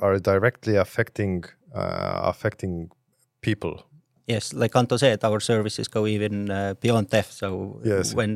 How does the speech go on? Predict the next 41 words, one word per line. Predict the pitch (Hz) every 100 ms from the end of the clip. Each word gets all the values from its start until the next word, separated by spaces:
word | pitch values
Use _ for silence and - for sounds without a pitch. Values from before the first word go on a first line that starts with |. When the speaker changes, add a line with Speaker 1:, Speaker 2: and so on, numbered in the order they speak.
| 107
Speaker 1:
yes. | 101 101 - - -
Speaker 2:
you | 110
are, | 104 104 101 _ _ _ _
like, | 95 90 -
announced | 98 107 - -
dead | 98 98 92 - -
by | 101 95 101 104
mistake, | - 92 -
so | - 98 101 - _
Speaker 1:
Mm-hmm. | 107 90 101 110 - _ _ _
Speaker 2:
it | - -
will | 101
take | 104 -
a |
lot | 101 101 -
to | 104 - - _
come | 95 92
back | 98 -
to |
life. | 98 104 - - - - 113
Speaker 1:
Yes, | 127 131
yes, | 131 139
uh, | 131
I, | 131 143
I |
was, | 139 135
I |
was | 143 139
ju-, | 156
Speaker 2:
<laughs> | 156
Speaker 1:
I | 135
was | 135
just | 143 -
trying | 139 123
to | 123
ask | 113 -
that. | 92
Have | 107 110
you, | 110
have | - 120
you | 113